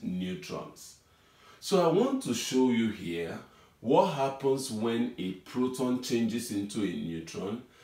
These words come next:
and what happens when a neutron changes into a proton. Look at this now.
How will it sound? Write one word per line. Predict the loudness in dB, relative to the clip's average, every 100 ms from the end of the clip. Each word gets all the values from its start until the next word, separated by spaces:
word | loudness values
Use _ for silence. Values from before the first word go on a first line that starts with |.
| -20 -10
and | -4 0
what | 0 0
happens | -2 -2 -4 -2
when | -2 0
a | 0
neutron | 0 -2 0 0 -2 -4 -4 -4
changes | -4 -4 -4 -6 -8
into | -6 -6 -8 -6 -4 -4 -4 -10 -12
a | -10 -8
proton. | -8 -2 -2 -2 -6 -8 -8 -14 _ _
Look | -4 -2
at | -4 -4
this | -6 -6 -8
now. | -8 -8